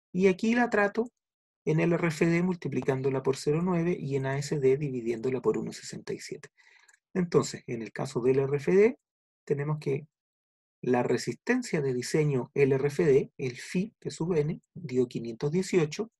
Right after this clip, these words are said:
mayor que quinientos diez, por lo tanto estamos perfectos. En el caso de A S D, ¿cierto? La resistencia de diseño A S D,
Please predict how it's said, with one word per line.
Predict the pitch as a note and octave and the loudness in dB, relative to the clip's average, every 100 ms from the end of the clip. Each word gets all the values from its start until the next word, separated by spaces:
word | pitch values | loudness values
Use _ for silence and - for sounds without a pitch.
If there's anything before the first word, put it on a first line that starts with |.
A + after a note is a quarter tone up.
| _ | _
mayor | D3 C3+ C3 C3 | -16 -12 -10 -8
que | C#3 | -8
quinientos | C#3+ C#3+ D3+ F3 F3 | -8 -6 -4 -4 -2
diez, | F3 F#3 | -4 -4
por | - | -8
lo | C3 | -8
tanto | B2+ C#3+ C#3 | -10 -10 -12
estamos | C#3 C3 C3+ | -10 -8 -6
perfectos. | F#3 F3+ C3+ - - _ _ _ _ _ _ | -8 -4 -4 -6 -16 _ _ _ _ _ _
En | - C#3+ | -4 -2
el | C3+ | -2
caso | D3 C#3 C#3 | -2 -2 0
de | C#3+ | 2
A | C#3+ | 4
S | D3 D3+ F3+ | 2 2 2
D, | F3+ A3 _ _ _ _ _ _ _ | 4 2 _ _ _ _ _ _ _
¿cierto? | - D#3+ C#3 - D#3+ - - | -10 -8 -8 -8 -10 -12 -10
La | A#2 | -6
resistencia | B2 A#2+ - A#2+ - - F3 D#3 A#2+ | -4 -4 -4 -10 -2 2 2 2 0
de | A2+ | 0
diseño | A2 A2+ D3+ C3 A2+ | -2 -2 -2 0 0
A | D3 F#3 | 2 4
S | A3 - A3 | 4 2 2
D, | D3 F#3 | 2 2